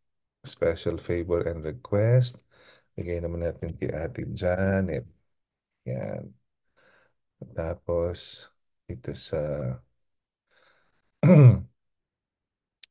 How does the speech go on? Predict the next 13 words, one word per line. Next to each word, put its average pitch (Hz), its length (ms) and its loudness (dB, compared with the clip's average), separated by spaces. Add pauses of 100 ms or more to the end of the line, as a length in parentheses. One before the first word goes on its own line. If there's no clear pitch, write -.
(320)
ah, 80 400 -4
ating, 78 320 -10 (3750)
dali 67 400 -10
lang 71 160 -12
po. - 320 -6 (1700)
Double 71 400 -6
check - 160 -10
ko 78 160 -6
lang 92 320 -6
kung - 80 -20
sino - 320 -10
yung - 240 -12
available. - 960 -12